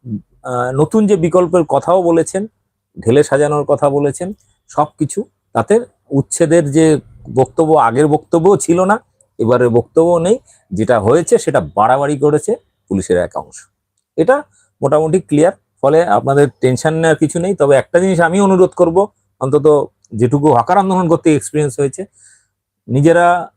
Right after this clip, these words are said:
আহ, ফুটপাথকে নিজের ঘরবাড়ি বানাবেন না। একটা দোকান, ব্যবসা করার জায়গা, গুছিয়ে ব্যবসা করুন, পরিষ্কার পরিচ্ছন্ন রাখুন, এবং, আহ, কোনো রকম যাতে বাকি মানুষের অসুবিধা না হয়। হ্যাঁ, একটা অভিযোগ কিন্তু এখানে এসছে হকারদের তরফ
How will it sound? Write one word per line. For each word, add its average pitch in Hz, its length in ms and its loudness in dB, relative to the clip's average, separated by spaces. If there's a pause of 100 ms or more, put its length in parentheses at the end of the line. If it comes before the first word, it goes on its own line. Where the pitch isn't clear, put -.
আহ, 127 180 0
ফুটপাথকে 170 580 -2
নিজের 156 240 0
ঘরবাড়ি 123 360 0
বানাবেন 92 340 -2
না। - 120 -16
একটা - 320 -10
দোকান, 123 440 -2
ব্যবসা 110 260 -4
করার 120 220 0
জায়গা, 127 220 2
গুছিয়ে 101 380 0
ব্যবসা 123 320 0
করুন, 131 340 -4
পরিষ্কার 147 340 0
পরিচ্ছন্ন 139 380 -6
রাখুন, 131 300 -6 (500)
এবং, 113 400 0 (540)
আহ, 101 360 0 (120)
কোনো 175 160 2
রকম 185 260 2
যাতে 170 340 0 (680)
বাকি 107 280 -2
মানুষের 135 340 0
অসুবিধা 131 360 -2
না 123 140 -6
হয়। 170 260 -8
হ্যাঁ, 110 280 0
একটা - 320 -2
অভিযোগ 196 340 0
কিন্তু 185 240 0
এখানে 156 220 0
এসছে 101 380 -6
হকারদের 127 400 0
তরফ 113 180 -2